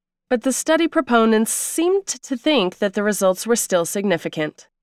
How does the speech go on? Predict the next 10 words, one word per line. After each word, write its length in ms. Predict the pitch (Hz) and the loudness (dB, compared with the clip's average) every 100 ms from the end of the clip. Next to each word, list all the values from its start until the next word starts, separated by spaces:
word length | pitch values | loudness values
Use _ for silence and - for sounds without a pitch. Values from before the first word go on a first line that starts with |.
| _ _ _ _ _ _ | _ _ _ _ _ _
Getting 280 | 233 233 247 | 4 6 6
down 240 | 247 247 | 4 4
to 140 | 269 269 | 0 -2
specifics, 760 | - 277 - 185 170 180 - | -2 -2 0 0 0 0 -2
there's 320 | - 277 302 | 4 4 4
a 60 | 359 | 0
fair 260 | - 226 233 | 0 2 4
amount 320 | 214 214 220 | 4 4 2
of 160 | 220 | 0
debate 400 | - 202 175 165 | 0 4 4 4